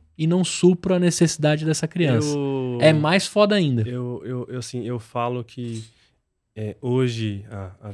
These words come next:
Speaker 2: Codeless, eles falam, "Ó, você tem um C E O." Eu falo, "É, cara, se não fosse a minha esposa abrir mão da carreira dela de oito anos no, no serviço bancário, três faculdades,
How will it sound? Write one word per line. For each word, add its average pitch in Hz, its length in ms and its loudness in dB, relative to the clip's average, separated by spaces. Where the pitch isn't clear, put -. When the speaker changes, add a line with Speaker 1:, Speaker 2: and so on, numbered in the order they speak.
Speaker 2:
Codeless, 113 580 -4
eles 104 140 -8
falam, 101 220 -6
"Ó, - 20 -12
você 98 180 -14
tem 123 220 -6
um 127 100 -4
C 127 200 -10
E 135 80 -4
O." 107 180 -2
Eu 92 60 -8
falo, 107 260 -8
"É, 90 80 -8
cara, 98 340 -6
se - 220 -8
não 123 160 -2
fosse 131 560 -4
a 104 120 -10
minha 104 360 -4
esposa 113 680 -4
abrir 110 300 -2
mão 117 180 2
da 120 100 2
carreira 117 320 0
dela 107 500 -2
de 107 340 -8
oito 123 380 0
anos 117 260 2
no, 113 320 -4
no 117 140 -12
serviço 113 320 -10
bancário, 110 420 -4
três 117 260 -6
faculdades, 113 720 -6